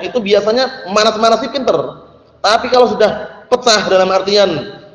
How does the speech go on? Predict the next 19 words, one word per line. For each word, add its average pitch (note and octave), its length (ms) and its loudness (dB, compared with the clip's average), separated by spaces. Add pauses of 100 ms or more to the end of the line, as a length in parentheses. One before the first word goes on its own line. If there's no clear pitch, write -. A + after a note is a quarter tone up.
sudah F#3+ 200 2
terjadi, G3+ 560 0
lari. D#3+ 280 -4 (760)
Nah, A#2+ 560 -8
akhirnya D#3+ 320 -4
kena D#3+ 360 0
rakyat C#3+ 200 -4
sipil D3+ 240 -8
yang C3 120 -6
tidak B2 200 -6
bersalah C3+ 320 -4
dan B2 80 -10
semisalnya, C3+ 400 -10
ini E3 80 -14
terjadi C3+ 400 -2
ya. A#2 120 -6 (280)
Allahul C3+ 400 -2
musta'an. A2 520 -8 (280)
Jadi C3+ 160 0